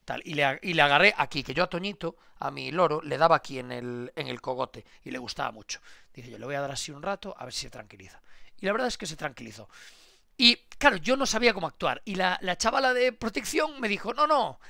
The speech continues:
son animales salvajes, déjale por ahí tranquilo, da algo de beber y ya está". Digo yo, "Joder, macho, qué percal".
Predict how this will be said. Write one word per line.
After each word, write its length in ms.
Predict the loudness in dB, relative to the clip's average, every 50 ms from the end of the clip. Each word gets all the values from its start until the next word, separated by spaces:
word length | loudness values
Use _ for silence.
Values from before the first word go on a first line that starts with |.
| -20 -20 -20 -20 -18 -18 -20 -20 -20 -20 -20 -20 -20 -12 -8
son 460 | -6 -4 -4 -2 2 4 6 8 8
animales 380 | 8 8 8 6 6 6 6 6
salvajes, 540 | 6 8 8 8 6 6 2 -4 -6 6 8
déjale 580 | 8 8 8 8 8 8 8 6 4 0 -6 -12 -4
por 160 | 0 6 8
ahí 160 | 10 10 10 8
tranquilo, 440 | 4 2 0 2 0 0 2 8
da 80 | 10 12
algo 200 | 12 12 10 8
de 100 | 8 8
beber 240 | 6 6 4 2 2
y 80 | 2 0
ya 80 | -2
está". 320 | -4 2 4 4 4 4 2 -6 -18 -20 -20 -20 _ -20 _ _ _ _ _ _
Digo 120 | -10 -8
yo, 140 | -8 -6 -6
"Joder, 340 | -6 -4 -2 -2 -2 -2 -2
macho, 300 | -6 -6 -6 -6 -8 -8
qué 120 | -10 -10 -6
percal". 420 | -4 -4 -2 0 0 -2 -2 -2